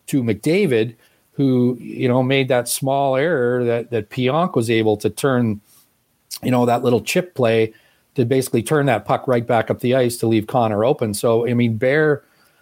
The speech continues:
you know, that was the first appearance in the game in more than, I think, in more than sixty minutes of playing time.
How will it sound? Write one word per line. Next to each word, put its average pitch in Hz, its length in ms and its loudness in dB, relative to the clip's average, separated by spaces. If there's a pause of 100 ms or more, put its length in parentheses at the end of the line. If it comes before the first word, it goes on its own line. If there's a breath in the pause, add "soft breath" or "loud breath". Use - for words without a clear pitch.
(140)
you 123 80 -2
know, 127 100 2
that 143 140 0
was 120 100 0
the 117 80 -2
first 143 320 -2
appearance 139 400 -2
in 113 80 0
the 107 80 0
game 127 380 2
in 107 120 -2
more 110 240 2
than, 110 160 -2
I 110 140 -2
think, 113 220 -2
in 110 100 -4
more 117 160 2
than 107 140 -4
sixty - 360 -4
minutes 120 380 -2
of 98 100 -6
playing 160 360 0
time. 101 360 0